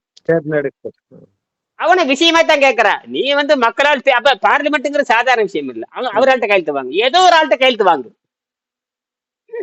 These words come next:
Speaker 1: ம்.
Speaker 2: இவ்வளவுதான், சிம்பிள்.
Speaker 1: அதான்.
Speaker 2: அல்லது டி-, அசி-, அ, அ, அசிஸ்டன்ட், அசிஸ்டன்ட் கலெக்டர் இருக்காரா? அசிஸ்டன்ட் கலெக்டர் இருந்தா
Speaker 1: ம்.
Speaker 2: அவர்கிட்ட கையெழுத்து வாங்கு. ஏதோ ஒரு கலெக்டர், டி-, அவன் ஐ ஏ எஸ் படிச்சிருக்கணும், ஐ ஏ எஸ் படிச்சிருக்கணும். என்னது?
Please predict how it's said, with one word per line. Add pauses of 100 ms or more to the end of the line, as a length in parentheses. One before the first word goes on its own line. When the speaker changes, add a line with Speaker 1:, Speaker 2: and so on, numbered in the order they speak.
(400)
Speaker 1:
ம். (440)
Speaker 2:
இவ்வளவுதான்,
சிம்பிள். (1200)
Speaker 1:
அதான். (680)
Speaker 2:
அல்லது (100)
டி-,
அசி-,
அ, (260)
அ, (120)
அசிஸ்டன்ட், (260)
அசிஸ்டன்ட்
கலெக்டர்
இருக்காரா? (1080)
அசிஸ்டன்ட்
கலெக்டர்
இருந்தா
Speaker 1:
ம்.
Speaker 2:
அவர்கிட்ட
கையெழுத்து
வாங்கு.
ஏதோ
ஒரு
கலெக்டர்,
டி-, (160)
அவன்
ஐ
ஏ
எஸ்
படிச்சிருக்கணும்,
ஐ
ஏ
எஸ்
படிச்சிருக்கணும்.
என்னது?